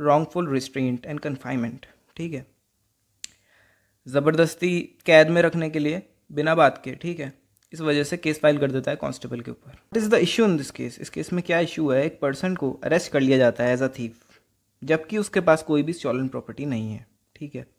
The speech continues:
अब कोर्ट को देखना है कि ये wrongful restraint and confinement है या नहीं है, और कांस्टेबल को इसके लिए लायबल ठहराना सही है कि नहीं है, ठीक है। So what was held in this case? कोर्ट क्या कहती है?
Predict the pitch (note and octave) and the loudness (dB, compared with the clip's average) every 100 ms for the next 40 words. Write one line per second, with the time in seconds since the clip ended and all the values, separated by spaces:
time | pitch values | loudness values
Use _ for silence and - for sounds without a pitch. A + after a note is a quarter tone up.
0 | _ _ _ _ _ _ _ _ - C#3 | _ _ _ _ _ _ _ _ -14 -14
1 | - D3 D3+ E3+ D3+ D3 D3 D3 D#3 - | -2 0 0 0 0 0 -2 -2 -4 -6
2 | D3 - _ _ - C#3 C3+ C#3 C3+ D#3+ | -8 -8 _ _ -6 2 4 4 0 -2
3 | C#3 C3 - D3 D3 D3 C#3+ C3 C3 C3+ | -2 -4 -4 -2 -2 -2 -2 -2 -2 0
4 | C3+ C3+ C3+ C#3+ D3+ D3+ D3 C#3+ D3+ _ | 0 0 0 2 2 0 -2 -6 -10 _
5 | _ _ _ _ _ _ _ _ _ C#3 | _ _ _ _ _ _ _ _ _ -4
6 | C3+ C3 C3 D#3 D3+ - G3+ A#3 A#3 E3+ | 0 0 0 -2 -2 0 2 2 2 -2
7 | - D3 C#3 C3+ B2 B2 B2+ - _ _ | 0 -2 0 4 4 2 -2 -6 _ _
8 | _ _ C#3 C#3 C3+ C3+ C3 - _ _ | _ _ -2 0 2 0 -2 -10 _ _
9 | - - - - D3 E3+ D3+ D3 - _ | -20 -20 -16 -4 0 2 0 -2 -12 _
10 | - D#3+ C#3 B2 A2+ _ _ _ _ D#3+ | -8 -6 -4 -6 -10 _ _ _ _ -12
11 | D3 B2 _ _ _ _ _ - G3 F3+ | -12 -14 _ _ _ _ _ -6 -2 4
12 | F3+ F#3 G#3+ G#3 - E3+ D#3+ C3 A#2+ - | 4 4 0 0 0 2 2 0 -4 -12
13 | A#2 A#2 - - _ - E3+ F3 _ F3+ | -12 -12 -14 -20 _ -4 -4 -4 _ 0
14 | D3+ B2 - A#2+ A2 | 2 -2 -10 -12 -12